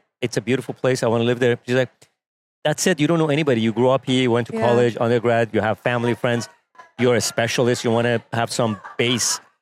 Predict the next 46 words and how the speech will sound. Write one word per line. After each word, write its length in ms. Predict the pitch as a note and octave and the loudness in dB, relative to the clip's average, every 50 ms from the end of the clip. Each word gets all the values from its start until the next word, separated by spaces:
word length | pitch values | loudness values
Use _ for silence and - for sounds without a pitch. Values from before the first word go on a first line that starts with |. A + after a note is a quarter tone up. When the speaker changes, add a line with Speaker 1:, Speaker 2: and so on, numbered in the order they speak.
| _ _ - - - - | _ _ -18 -16 -16 -10
Speaker 1:
So 140 | - - D3+ | -2 0 0
I'm 120 | C#3+ C3+ C3+ | 2 2 2
like, 160 | C3+ C3 B2 | 0 0 0
"Okay, 240 | D#3 C#3 - E3 D3 | 0 0 2 2 2
what 140 | C3 C#3+ | 4 2
is 100 | D#3 C3+ | 2 2
the 80 | C3 A2+ | 2 0
second 380 | - - D#3+ D3 - D#3+ C3 A#2 | 2 0 0 0 0 0 0 0
advice?" 300 | G#2+ G#2+ A2 G2+ G2 - | 0 0 0 0 0 0
She 100 | - B2 | -2 -2
said, 280 | - - C#3+ C#3 C3 - | 0 0 0 0 0 0
"Don't 220 | - C#3 D3 D3 | 0 0 0 0
ever 180 | D#3+ C#3 - E3 | 0 0 2 2
work 220 | C#3 C3+ C#3+ C#3 - | 4 2 2 2 0
with 100 | C#3+ C3+ | 0 2
your 140 | D3 C#3+ C#3+ | 2 4 4
wife." 300 | B2+ A#2 B2 C#3+ C#3+ - | 4 4 2 2 0 -2
Speaker 2:
Oh 220 | B3+ B3+ C4 C4 B3+ | -4 -2 -2 0 0
my 160 | A#3+ A#3+ A#3+ A3 | 0 0 -2 -2
gosh. 340 | A3+ A#3 A3+ A3+ A3+ B3 C#4+ | -2 -2 0 0 0 0 0
Speaker 1:
She 60 | - | 2
said, 200 | - F4+ - D#4+ | 2 2 4 4
"Other 220 | - - - F3+ | 4 4 4 4
than 140 | F3 E3+ E3 | 4 4 4
the 80 | F3+ - C#3 | 4 4 4
Speaker 2:
<laughs> 60 | C3+ | 4
Speaker 1:
obvious 340 | D#3 D#3+ E3+ E3 E3 D#3 - | 4 4 4 4 2 2 2
of, 200 | D3+ D3 C#3+ B2+ - _ - | 2 2 0 0 -4 _ -2
uh, 280 | E3 D3 C3+ C3+ C3+ B2 B2 _ _ _ _ | 0 2 2 2 0 0 -4 _ _ _ _
you 140 | - G3 D3 | -4 -2 0
know, 120 | C#3 C#3+ | 2 0
being 360 | D3 D3 - F3 D#3+ D#3 D3+ C#3+ | 0 0 0 0 2 2 2 2
married 320 | C#3+ D3 D#3+ E3+ D#3 - | 2 2 2 2 0 2
to 100 | - C#3 | 2 2
her," 200 | C#3 C3 C3 B2+ - _ _ - _ _ - | 2 2 2 0 -4 _ _ -20 _ _ -6
she's 180 | - - C#3 C#3 | -4 0 0 0
a 80 | C#3 | 0
pediatric 520 | A#2+ - - D3 B2+ C3 C#3 E3+ D3 E3 C#3+ | 0 -2 -2 0 2 2 2 0 0 0 0
dentist. 340 | C#3+ C3+ C3 C3+ C3 - - | 0 2 2 0 0 0 -2
"If 100 | C3+ - | -2 -2
somebody 280 | - D3+ D#3 D#3 D3+ | 0 0 2 2 2
refers 400 | D3 B2 B2+ A#2+ - - C#3 B2+ C3+ | 2 2 0 0 0 -2 0 0 0
a 60 | - | -2
patient 320 | - B2+ B2 C#3 C#3 A#2+ - | -2 -2 0 -2 -2 -4 -4
to 100 | - G#2 | -6 -4
you, 380 | F#2+ G#2 A2 A2+ C3+ D#3+ F3 | -2 0 2 2 2 0 -2